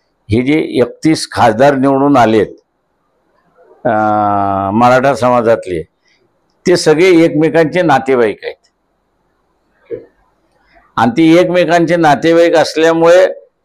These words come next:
जरांगे पाटील यांना असं झुलवत ठेवलेलं आहे. आता जरांगे पाटील यांना गरीब मराठ्याला न्याय द्यायचा असेल तर त्यांनी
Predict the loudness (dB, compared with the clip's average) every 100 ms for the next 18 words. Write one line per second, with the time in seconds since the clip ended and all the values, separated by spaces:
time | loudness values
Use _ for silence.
0 | -2 2 2 2 2 0 0 0 0 0
1 | 2 2 0 0 -2 -2 -2 -2 -4 -8
2 | _ _ _ _ _ _ _ _ _ _
3 | _ _ _ -4 0 2 2 0 0 0
4 | 2 2 0 -4 -12 -16 _ _ _ _
5 | _ _ _ _ _ _ _ _ -8 -4
6 | -2 2 2 2 2 0 0 0 0 0
7 | 2 2 0 -2 -8 -8 -2 0 0 0
8 | 0 0 0 0 0 0 0 2 0 0
9 | 0 -2 -2 -6 -6 -10 _ _ -6 -4
10 | 0 0 0 -4 -8